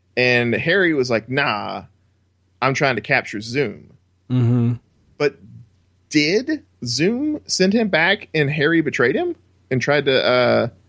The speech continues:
Speaker 1: capture him instead?
Speaker 2: No.
Speaker 1: You don't think so?
Speaker 2: No.
Speaker 1: Okay. Fine then. Be that way.
Speaker 2: <laughs> I just don't think that's the case. One, uh, one last thing before we jump into Speedster speculation, man. Um,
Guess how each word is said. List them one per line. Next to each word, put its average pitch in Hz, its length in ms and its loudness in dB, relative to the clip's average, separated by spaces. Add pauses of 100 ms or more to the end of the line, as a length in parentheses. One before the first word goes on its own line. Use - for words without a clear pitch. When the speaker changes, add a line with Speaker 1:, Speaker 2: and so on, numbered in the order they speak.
(540)
Speaker 1:
capture 160 320 0
him 277 60 -6
instead? 311 460 -4
Speaker 2:
No. 107 360 2 (720)
Speaker 1:
You 131 80 -14
don't 135 100 -8
think 135 120 -4
so? 151 180 2 (100)
Speaker 2:
No. 95 340 -2 (520)
Speaker 1:
Okay. 131 240 0 (400)
Fine 120 180 0
then. 113 160 0 (160)
Be - 100 -2
that 101 140 0
way. - 120 0 (580)
Speaker 2:
<laughs> - 20 -8
I 202 100 2
just - 220 -6
don't 160 160 2
think 131 160 -4
that's 127 180 -2
the 101 100 -6
case. 101 360 -6 (300)
One, 233 260 0
uh, 185 200 2
one 240 160 -2
last 175 240 0
thing 117 160 -2
before 110 220 -2
we 131 80 0
jump 123 220 -2
into 113 140 -2
Speedster 113 360 -4
speculation, 110 600 -4
man. 101 380 -2
Um, 139 440 0